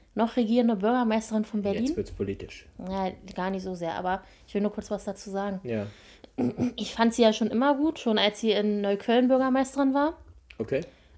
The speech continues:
Speaker 1: Ähm,
Speaker 2: Hast du das so sehr verfolgt, ja?
Speaker 1: Ja, ich find schon, dass man da ein paar Sachen mitbekommen hat. Ich find die als Person, ich find sie eigentlich gut. Also, äh, unabhängig jetzt von der S P D,
Speaker 2: Mhm.
Speaker 1: äh,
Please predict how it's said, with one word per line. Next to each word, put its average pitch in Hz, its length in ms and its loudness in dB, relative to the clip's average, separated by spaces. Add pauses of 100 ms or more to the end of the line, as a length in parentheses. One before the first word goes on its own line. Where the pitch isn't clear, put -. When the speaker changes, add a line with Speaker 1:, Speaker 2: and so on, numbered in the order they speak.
Speaker 1:
Ähm, 214 480 4
Speaker 2:
Hast 208 160 -4
du 202 40 -4
das - 80 -4
so 98 100 -2
sehr 110 160 -2
verfolgt, 120 460 -6
ja? - 120 -6 (720)
Speaker 1:
Ja, 190 160 2
ich 185 100 -4
find 190 140 -6
schon, 220 140 0
dass 220 140 0
man 196 120 0
da 185 80 2
ein 180 60 -6
paar 190 120 -4
Sachen 185 240 -6
mitbekommen 185 440 -8
hat. 185 180 -10 (680)
Ich - 200 -10
find 247 180 6
die 262 100 2
als 208 180 2
Person, 220 480 2
ich - 120 -12
find 269 160 2
sie 254 140 -2
eigentlich 226 340 0
gut. 240 260 0
Also, 202 400 2 (300)
äh, - 80 -2 (100)
unabhängig 262 480 4
jetzt 247 160 -2
von 226 160 0
der 226 160 2
S - 140 -6
P 226 160 -2
D, 285 300 2 (180)
Speaker 2:
Mhm. 202 320 -2
Speaker 1:
äh, 214 360 2